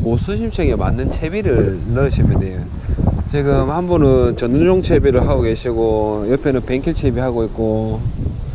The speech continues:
한 사람은 반전용 채비로 뱅에 낚고 있고, 저는 이제 목줄치 채비로 하고 있거든요.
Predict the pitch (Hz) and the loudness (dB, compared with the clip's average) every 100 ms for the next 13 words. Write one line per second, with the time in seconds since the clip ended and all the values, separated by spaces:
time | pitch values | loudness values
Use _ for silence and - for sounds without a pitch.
0 | - - 131 160 151 131 117 110 110 139 | -6 -2 0 2 2 0 0 -2 0 2
1 | 160 165 143 120 107 98 101 110 117 107 | 2 0 0 0 0 -2 -2 0 0 0
2 | 95 123 - - - - - - - - | 0 0 0 0 -2 -4 -6 -4 -4 -4
3 | - 104 - - - - - - - | -4 -2 -2 -2 -2 -2 -4 -4 -6